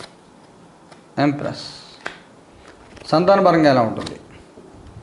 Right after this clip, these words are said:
Two of Swords. విద్యార్థి పిల్లలకి ఎలా ఉంటుంది? Five of Cups.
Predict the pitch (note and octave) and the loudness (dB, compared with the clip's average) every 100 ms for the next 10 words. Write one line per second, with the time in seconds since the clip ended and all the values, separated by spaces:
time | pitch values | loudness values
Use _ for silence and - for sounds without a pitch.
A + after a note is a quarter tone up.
0 | - A#2+ A#2+ A2+ - A#2 D2+ - - - | -10 -4 -2 -4 -6 -6 -6 -8 -14 -18
1 | - - - - - - E3+ G3 G3 F#3+ | -20 -20 -20 -20 -14 -4 2 4 4 4
2 | F3+ D#3+ C3+ B2 A2 - - - - - | 4 4 2 0 -4 -8 -14 -16 -20 -20
3 | - - - - - - - - - - | -20 -20 -20 -20 -20 -20 -20 -20 -20 -18
4 | - C3+ C3 B2+ - - A#2+ | 0 2 4 2 -2 -4 -4